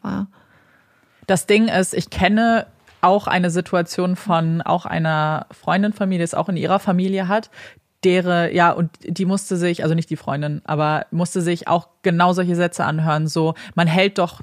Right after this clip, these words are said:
Speaker 2: durch, zieh doch endlich mal was durch.“ Und, ähm, man muss es dann für die Kinder, mach es für die Kinder. Und wirklich, mir,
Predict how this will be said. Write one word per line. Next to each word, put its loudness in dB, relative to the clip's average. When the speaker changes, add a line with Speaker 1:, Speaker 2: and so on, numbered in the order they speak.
Speaker 2:
durch, 2
zieh -2
doch 0
endlich -2
mal -2
was -6
durch.“ 0
Und, 0
ähm, 2
man 2
muss 0
es -4
dann 0
für -2
die 0
Kinder, 2
mach 0
es -4
für 0
die -2
Kinder. -2
Und 2
wirklich, -2
mir, 0